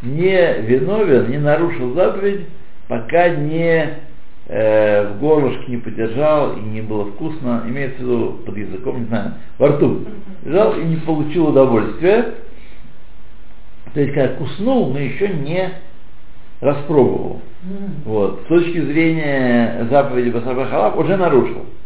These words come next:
Speaker 1: Как только куснул, уже нарушил, пока даже еще не проглотил и не, э, не получил удовольствия. Тогда бы, если бы, э, значит, э,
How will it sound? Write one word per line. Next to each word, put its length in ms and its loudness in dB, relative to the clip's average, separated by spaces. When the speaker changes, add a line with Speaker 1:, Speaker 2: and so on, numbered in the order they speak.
Speaker 1:
Как 220 2
только 240 4
куснул, 520 0
уже 200 6
нарушил, 440 0
пока 220 -4
даже 180 0
еще 120 -4
не 100 -4
проглотил 680 0
и 40 -2
не, 800 -4
э, 320 0
не 600 0
получил 360 0
удовольствия. 580 0
Тогда 380 4
бы, 100 6
если 380 4
бы, 200 4
э, 960 0
значит, 340 -6
э, 280 -6